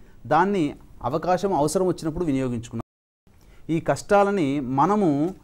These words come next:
వేరే ప్రయత్నంలో మరలించుకోవాలి. అంటే ఇప్పుడు విద్యార్థి దశలో ఉన్నటువంటి అమ్మాయికి కష్టం ఏంటి? చదువుకోవడం కష్టం. కాబట్టి చదువుకోవడం మీద కష్టపడే విధానంగా అలవర్చు చేసుకుంటే ఆ కష్టం అనేటువంటిది ఆ చదువులో తీరిపోతుంది.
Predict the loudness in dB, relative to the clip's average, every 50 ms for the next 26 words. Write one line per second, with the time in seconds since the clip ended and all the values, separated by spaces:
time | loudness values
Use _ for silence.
0 | -20 -20 -20 -8 -2 0 2 4 4 4 2 2 2 2 2 0 0 0 0 0
1 | 0 0 0 0 -2 -2 -2 -4 -6 -6 -8 -6 -6 -6 -6 -6 -6 -8 -8 -12
2 | -14 -18 -20 -12 -10 -8 -4 -2 -2 -2 -2 -2 -4 -6 -6 -6 -4 -4 -4 -4
3 | -2 0 2 2 2 2 0 -2 -4 -4 -4 -4 -4 -4 -4 -4 -4 -4 -4 -4
4 | -2 -2 -4 -4 -6 -8 -10 -10 -10 -10 -8 -8 -6 -6 -6 -6 -8 -10 -10 -10
5 | -8 -6 -6 -6 -6 -6 -6 -8 -8 -8 -10 -12 -14 -14 -14 -16 -16 -16 -20 -20
6 | -20 -20 -20 -20 -12 -4 -2 -2 0 -2 -2 -6 -8 -6 -2 0 2 2 2 4
7 | 4 4 6 4 4 2 0 0 0 0 2 2 2 0 0 -4 -8 -14 -20 -20
8 | -10 -6 -6 -6 -2 -2 -2 -2 0 0 0 -2 -2 -2 -4 -2 -2 0 0 0
9 | 0 0 2 2 0 0 -2 -2 0 0 0 0 -2 -4 -6 -4 -4 -4 -4 -4
10 | -6 -4 -2 -2 -2 -4 -6 -10 -18 -20 -10 -4 -2 -2 0 0 -4 -4 -2 0
11 | 0 2 2 0 0 -2 -4 -2 0 0 0 0 -2 -2 0 2 4 4 2 2
12 | 0 0 -2 -2 -2 -6 -8 -10 -10 -10 -12